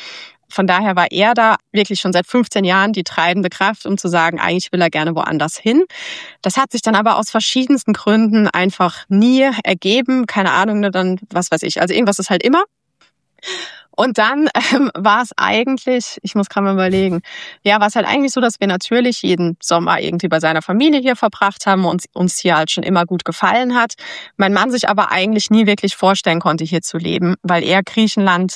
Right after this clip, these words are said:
natürlich in seiner ganzen Negativität auch kennt.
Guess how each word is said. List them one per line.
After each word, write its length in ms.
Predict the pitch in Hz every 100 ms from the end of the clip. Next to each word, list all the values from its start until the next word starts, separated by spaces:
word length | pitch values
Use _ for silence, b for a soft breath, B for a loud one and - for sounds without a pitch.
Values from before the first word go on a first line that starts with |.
| -
natürlich 300 | 185 175 196
in 60 | 196
seiner 220 | 175 170
ganzen 240 | 175 180 185
Negativität 680 | 180 160 160 147 - 151
auch 180 | - -
kennt. 320 | - 147 147